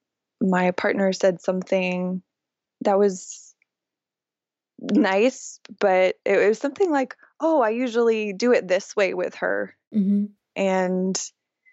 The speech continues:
Speaker 1: like, but before he even really got it out, I was just kinda, I kinda, like, snapped and was like, "I don't wanna hear that right now. Just don't tell me what to do," <laughs> kind of a,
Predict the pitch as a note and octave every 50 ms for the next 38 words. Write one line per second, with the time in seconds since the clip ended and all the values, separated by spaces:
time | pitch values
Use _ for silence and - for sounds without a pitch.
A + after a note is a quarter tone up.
0 | _ _ - G3+ G3 - - G3 F#3 E3+ A3 G#3+ - - A#3+ B3 C4+ B3 G#3+ G#3
1 | G#3 G3+ G3 G3 F#3+ F#3 F#3+ - E3 F3 F3 F3+ F3+ E3 E3+ E3+ E3+ D#3 D#3 E3+
2 | E3+ E3+ - - - _ - - - F3 - - - F3 - G3 F3+ F3 E3 D3
3 | - - - G3+ F#3+ F3 E3 F3 F3 - - F3+ F3 F3 - F3+ F#3 - - -
4 | - - _ _ _ _ _ _ _ _ _ _ _ _ _ _ _ _ _ _
5 | _ - - B3 C4 D4+ D4 C4+ B3 A3+ A3+ A3 A3 G3+ F#3+ E3+ E3 F3 F3 -
6 | F3+ E3+ F3+ - _ _ - - G3 - - - _ _ _ _ _ _ _ -
7 | A#3+ A#3+ C#4 B3+ C#4 C#4 A#3+ A#3 A3 A3+ G#3+ - A3+ F#3+ G#3 A3 G#3+ - - A#3
8 | A3+ G#3+ B3+ B3+ - B3+